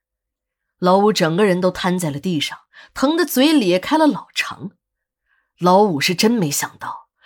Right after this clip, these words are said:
这个女人会有这么大的力气。自己虽然矮小，但身体结实，怎么说也是个男人。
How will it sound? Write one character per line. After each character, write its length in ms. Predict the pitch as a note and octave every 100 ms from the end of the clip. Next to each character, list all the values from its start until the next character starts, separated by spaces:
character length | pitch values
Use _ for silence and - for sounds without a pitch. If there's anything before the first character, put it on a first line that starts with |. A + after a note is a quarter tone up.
| _
这 240 | - F#4+ D4+
个 80 |
女 140 | B3+ G#3
人 180 | F3+ C#4+
会 140 | F4
有 120 | G3+
这 200 | F3 G4
么 100 | D#4
大 160 | F#3 E3
的 100 | D3
力 200 | D3+ B2+
气。 320 | - - _ _ _ _ _ _ _
自 260 | - F#3+
己 160 | E3 D3+
虽 160 | D3 F#3+
然 120 | F#3+
矮 260 | - D3
小， 320 | A3+ - - - _ _
但 180 | F#3+ E3+
身 260 | - A#3
体 140 | A3+ A#2
结 300 | - A#3+ C4+
实， 180 | - - _ _ -
怎 320 | - - G#3+ A2+
么 160 | D3
说 240 | - D#4 E4+
也 100 | F3+
是 220 | - A#3+
个 80 | A3
男 180 | C3+
人。 300 | D3 C4+ -